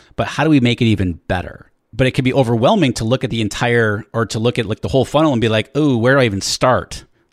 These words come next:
I don't even know where to start." Well, it all starts with the data. We break down each step of the funnel and figure out what the data is. What are the stats? What are the stats telling us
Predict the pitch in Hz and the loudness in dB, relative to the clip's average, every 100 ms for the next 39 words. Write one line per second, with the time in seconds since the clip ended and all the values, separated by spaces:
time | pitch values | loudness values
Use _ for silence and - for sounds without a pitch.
0 | - 120 123 117 110 90 - 131 - - | -4 2 4 4 2 -2 -4 -4 -6 -14
1 | _ _ - 95 104 180 - _ _ _ | _ _ -6 -2 0 0 -4 _ _ _
2 | - 107 120 - 131 - 101 92 101 - | -8 -2 -2 0 -2 -2 -6 -4 -4 -4
3 | - _ _ _ _ _ 107 101 120 127 | -12 _ _ _ _ _ -6 -2 0 0
4 | - 127 110 - 139 147 - - 135 123 | 2 0 0 -2 -4 -2 -4 -4 -4 -2
5 | 104 95 196 185 107 101 - - _ - | -4 -4 0 2 2 -2 -6 -20 _ -4
6 | 117 - 135 110 117 104 - - 107 104 | -4 0 -2 0 2 2 0 -8 -10 0
7 | 117 123 - - _ 120 101 113 107 104 | 2 2 -4 -14 _ -4 -2 0 0 -2
8 | 123 90 76 110 117 - - 110 90 - | -2 -2 -2 -4 -4 -8 -4 -2 -2 -6
9 | - 120 120 - 104 - - - 135 107 | -6 -4 -4 -4 -6 -6 -10 -4 -2 -2
10 | 90 - - - | -4 -8 -8 -12